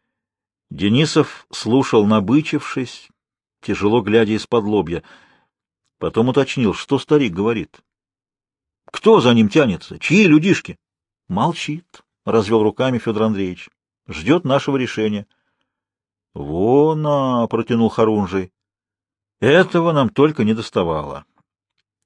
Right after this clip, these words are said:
"Оказывается, вот за кем охота идёт. Я, я всё голову ломал, зачем конные по пескам кружат. Значит, басурманы старика ловят. Убьют его. Как пить дать, убьют. И сынка тоже.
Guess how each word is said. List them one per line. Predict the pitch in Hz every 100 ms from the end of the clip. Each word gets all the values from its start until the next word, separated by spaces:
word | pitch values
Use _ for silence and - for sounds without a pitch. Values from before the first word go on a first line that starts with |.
| -
"Оказывается, | 156 196 226 190 214 214 - 214
вот | 214 240
за | 190 214
кем | - 202
охота | 202 180 208 185 143
идёт. | 113 98 -
Я, | 151
я | 214
всё | - - 214
голову | 180 202 202 190
ломал, | 190 190 190 170
зачем | 131 165 - 185 175
конные | - 190 170 170
по | 160
пескам | 151 156 - 160
кружат. | 143 160 135 143 _ _ _ _ _ _ _ _ _ _ -
Значит, | 85 127 165 160
басурманы | 139 156 170 170 175
старика | 160 175 175 196
ловят. | 175 98 - _ _ _ _ _ -
Убьют | 110 110 117 101 -
его. | 95 95
Как | - 147 _
пить | 156 139 98
дать, | 107 -
убьют. | 110 120 156 151
И | 95
сынка | - 98 147
тоже. | 151 139 113